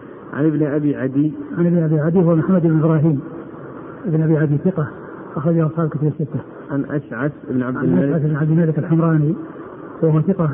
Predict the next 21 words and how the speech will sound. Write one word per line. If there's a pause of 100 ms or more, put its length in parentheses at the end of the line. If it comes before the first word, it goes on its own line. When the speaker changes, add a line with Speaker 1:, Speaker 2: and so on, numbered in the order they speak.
Speaker 2:
أخرجه
البخاري (320)
تعليقا
وأصحاب
السنة. (300)
Speaker 1:
عن
الحسن. (460)
Speaker 2:
عن
الحسن
بن
أبي
الحسن، (920)
وهو
ثقة
أخرج
له
أصحاب
الكتب
الستة. (640)
Speaker 1:
قال:
"إن